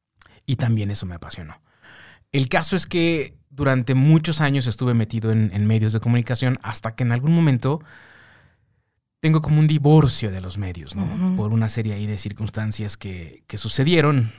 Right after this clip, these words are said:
Speaker 1: en, en la vida y, Y entonces, en ese divorcio es cuando, pues, cuando empecé a extrañar, ¿no? Nadie sabe lo que
Speaker 2: Ujú.
Speaker 1: tiene hasta que lo pierde.
Speaker 2: Es
Speaker 1: Y
Speaker 2: correcto.
Speaker 1: cuando empiezo a extrañar,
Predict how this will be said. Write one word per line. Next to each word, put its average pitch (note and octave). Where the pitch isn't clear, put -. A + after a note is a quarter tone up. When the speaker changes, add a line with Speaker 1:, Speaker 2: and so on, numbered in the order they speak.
Speaker 1:
en, F2+
en G#2+
la B2
vida D#3
y, A2
Y D3
entonces, D3+
en C3+
ese D3
divorcio C3
es A2+
cuando, G2+
pues, A2
cuando F#2
empecé A2+
a -
extrañar, D3+
¿no? C#3+
Nadie E3
sabe -
lo A#2+
que A#2
Speaker 2:
Ujú. A2
Speaker 1:
tiene B2+
hasta G2+
que G2+
lo G#2
pierde. D#3
Speaker 2:
Es G#2
Speaker 1:
Y G#2+
Speaker 2:
correcto. D#3+
Speaker 1:
cuando B2
empiezo C#3+
a D#3+
extrañar, D#3+